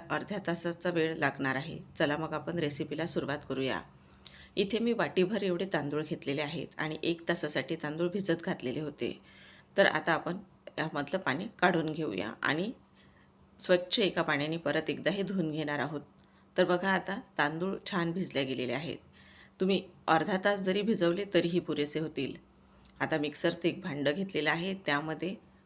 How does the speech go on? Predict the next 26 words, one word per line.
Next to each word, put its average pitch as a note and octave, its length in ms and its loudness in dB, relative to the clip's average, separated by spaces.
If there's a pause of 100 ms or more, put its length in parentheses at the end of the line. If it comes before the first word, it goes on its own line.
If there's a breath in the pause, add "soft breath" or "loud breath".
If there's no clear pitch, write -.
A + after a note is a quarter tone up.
(160)
पूर्ण F#3+ 220 6
यातलं F#3 300 0
पाणी D#3+ 300 -2
काढून E3 480 0
निथळून G3 420 0
हे G#3 220 -2
तांदूळ D#3+ 320 0
मी D#3 100 0
यामध्ये C#3+ 340 0
टाकत C3+ 380 2
आहे. D3 240 -6 (720 loud breath)
आता - 180 0
पूर्णच E3+ 480 2
तांदूळ D#3 300 2
यामध्ये D3+ 360 0
टाकून D#3+ 380 0
घेते. F3+ 420 -6 (480 loud breath)
तर D3 80 4
बघा, D3+ 320 0 (180)
यामध्ये E3 480 2
मी F#3+ 140 -4
सर्व E3 420 -2
तांदूळ D3+ 300 0
टाकून C#3+ 360 0
घेतलेले C3+ 400 -2
आहेत. C#3+ 260 -6